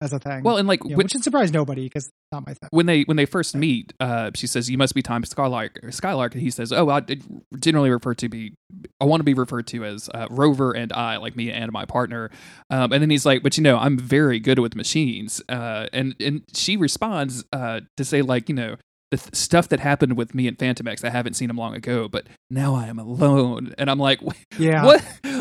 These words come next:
Speaker 2: what are
Speaker 1: She,
Speaker 2: we?"
Speaker 1: she's even horny for Rover. She's like, "Oh, he seems to be a first generation Sentinel, one of my ancestors. Such a strong machine."
Speaker 2: This is like a,
Speaker 1: And
Speaker 2: like,
Speaker 1: she's,
Speaker 2: is, is she
Speaker 1: she
Speaker 2: played by,
Speaker 1: draws a
Speaker 2: is she played by Shannon Tweed? Are we in a Skinamax movie
Speaker 1: Yeah.
Speaker 2: right now?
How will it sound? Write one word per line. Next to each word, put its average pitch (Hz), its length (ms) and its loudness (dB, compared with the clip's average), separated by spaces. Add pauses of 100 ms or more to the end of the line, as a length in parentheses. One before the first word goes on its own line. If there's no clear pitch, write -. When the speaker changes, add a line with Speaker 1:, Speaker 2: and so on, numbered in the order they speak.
Speaker 2:
what 392 220 4
are 392 80 8
Speaker 1:
She, 349 60 6
Speaker 2:
we?" 269 180 4
Speaker 1:
she's 269 160 4
even 311 180 4
horny 269 280 8
for 226 120 4
Rover. 170 460 2
She's 175 240 0
like, 160 220 0
"Oh, 202 100 0
he 180 80 2
seems 185 220 0
to - 40 2
be 175 40 4
a 151 60 2
first - 260 -4
generation 151 400 -2
Sentinel, 165 280 -4
one 143 120 -2
of 143 40 -2
my 139 100 -2
ancestors. 135 560 -8 (460)
Such 196 140 -2
a 170 80 0
strong 135 680 -2
machine." 127 440 -10
Speaker 2:
This - 160 0
is 220 100 0
like 240 140 4
a, 151 340 8
Speaker 1:
And 196 140 4
Speaker 2:
like, - 120 4
Speaker 1:
she's, 202 160 0
Speaker 2:
is, 165 200 2
is 170 120 6
she - 60 4
Speaker 1:
she 233 80 4
Speaker 2:
played 226 320 4
by, - 100 4
Speaker 1:
draws 247 160 0
a 175 80 0
Speaker 2:
is 160 120 2
she 220 80 2
played 269 280 2
by 220 80 2
Shannon 175 400 0
Tweed? - 480 0
Are 147 60 0
we 175 100 2
in 208 60 0
a - 20 6
Skinamax 185 600 0
movie 240 220 4
Speaker 1:
Yeah. 247 80 4
Speaker 2:
right 262 140 4
now? 269 180 6